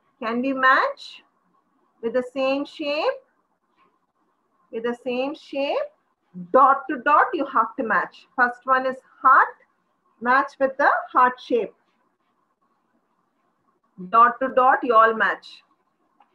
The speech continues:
Everybody do page number one six sixteen. Do with dot to dot, children.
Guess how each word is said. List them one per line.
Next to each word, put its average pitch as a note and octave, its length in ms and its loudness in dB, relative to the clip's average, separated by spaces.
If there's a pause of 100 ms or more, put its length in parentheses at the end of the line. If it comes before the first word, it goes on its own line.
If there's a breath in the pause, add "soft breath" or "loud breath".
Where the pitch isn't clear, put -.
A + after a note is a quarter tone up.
(240)
Everybody B3 480 -6
do C#4 240 -4
page B3+ 280 -4
number B3+ 320 -2
one A#3 280 2
six - 360 -14 (160)
sixteen. A#3+ 680 -12 (3000)
Do C#4 220 -4
with C#4 140 -2 (200)
dot - 280 4
to C#4 100 -8
dot, C4 320 0
children. C4+ 400 -4